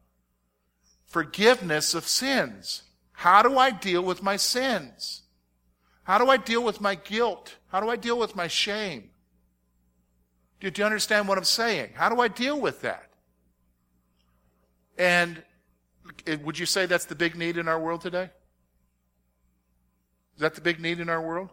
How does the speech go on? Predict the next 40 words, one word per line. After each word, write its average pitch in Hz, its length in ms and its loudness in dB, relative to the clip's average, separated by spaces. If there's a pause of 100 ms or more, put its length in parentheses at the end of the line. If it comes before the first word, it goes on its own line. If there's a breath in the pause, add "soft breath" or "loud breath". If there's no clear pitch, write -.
(140)
How 156 140 2
do 160 120 0
I 156 100 2
deal 156 220 -2
with 170 140 -6
stuff? 185 360 -2 (1900)
Hey, 165 180 6
we 151 100 -2
got 190 180 6
a 160 40 4
pretty 180 260 0
big 170 540 -2
opioid, 131 760 0 (440)
uh, 113 400 0 (1400)
problem, 139 440 4
don't 139 220 0
we, 143 140 -4
in 139 80 0
our 139 160 0
area? 147 400 -4 (160)
You 156 80 -12
know, 151 80 -2
the 143 80 -8
B 208 140 0
B 214 160 -2
C 220 280 0
this 160 260 -4
week, 180 260 -6
if 143 80 -14
you, 160 140 -12 (360)
I, 180 240 2
I 175 140 4
watched, 170 440 0
look 160 180 -6
at 160 60 -16
the 147 60 -14
B 147 140 -6
B 147 120 -10
C 139 220 -6
News. 139 440 -6